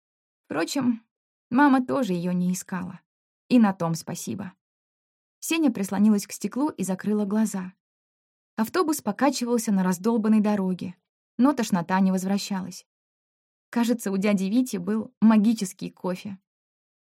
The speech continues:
До дому Сеня добралась без приключений. Будто всю жизнь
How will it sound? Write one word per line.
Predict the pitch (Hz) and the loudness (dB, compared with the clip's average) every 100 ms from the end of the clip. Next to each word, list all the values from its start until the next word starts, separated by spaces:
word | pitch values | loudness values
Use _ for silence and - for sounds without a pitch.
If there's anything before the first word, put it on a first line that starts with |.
| _ _ _ _ _ _ | _ _ _ _ _ _
До | 226 311 370 | 0 4 4
дому | 330 302 | 6 6
Сеня | 294 247 277 233 | 6 6 6 6
добралась | 185 185 185 226 | 4 2 4 4
без | 214 220 | 2 0
приключений. | 226 233 233 208 185 208 190 _ _ _ _ _ _ - | 0 2 0 0 -2 -4 -10 _ _ _ _ _ _ 0
Будто | 247 269 262 | 2 4 0
всю | - 269 | 0 2
жизнь | 277 277 214 | 6 6 6